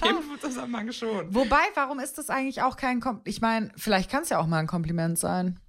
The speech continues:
Speaker 2: Es war einfach so, so schön und kuschelig, dass man halt einschläft.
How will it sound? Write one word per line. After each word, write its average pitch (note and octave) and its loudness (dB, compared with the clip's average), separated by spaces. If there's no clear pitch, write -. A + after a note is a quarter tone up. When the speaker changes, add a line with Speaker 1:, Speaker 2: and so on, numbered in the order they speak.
Speaker 2:
Es - -10
war G3+ 8
einfach G#3 2
so, B3+ 4
so E4 2
schön C4+ 6
und G#3 0
kuschelig, A#3+ 2
dass A3+ 0
man G#3 4
halt G#3 0
einschläft. D#3 0